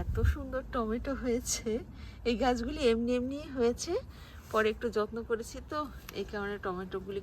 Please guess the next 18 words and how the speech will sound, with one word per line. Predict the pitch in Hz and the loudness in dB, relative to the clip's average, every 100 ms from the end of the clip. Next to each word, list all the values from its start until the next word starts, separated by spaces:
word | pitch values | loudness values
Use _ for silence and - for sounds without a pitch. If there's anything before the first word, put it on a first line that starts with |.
| - | -8
খুব | - 220 233 - | -6 -6 -6 -10
সুন্দর | 190 180 180 160 | -10 -6 -6 -6
হচ্ছে | 170 - - 185 | -10 -12 -10 -10
এখানে। | - 190 185 226 - - - - - - 185 | -10 -12 -10 -10 -10 -14 -16 -16 -12 -8 -6
আর | 175 - 196 | -6 -2 0
এই | 220 - | 0 -4
থোকাটা | 277 208 220 220 | -4 -2 -2 0
তো | 208 180 | 0 0
বিশাল | 175 220 202 202 175 | -4 -2 -2 -2 -2
বড় | 180 180 180 | -4 -2 -4
একটা | 180 - 180 - | -6 -10 -12 -8
থোকা | 208 208 208 | -8 -6 -6
হয়ে | 208 208 190 | -6 -10 -10
গিয়েছে। | 202 208 - - 240 277 - - - - - - - - - - - - | -12 -10 -8 -6 -6 -6 -12 -14 -14 -14 -14 -12 -12 -12 -12 -14 -6 0
টমেটো | 185 190 202 | 0 0 0
গাছের | 208 - 220 196 | 0 -2 -8 -6
নিচে | 208 - 226 | -6 -4 -2
আর | 190 | 0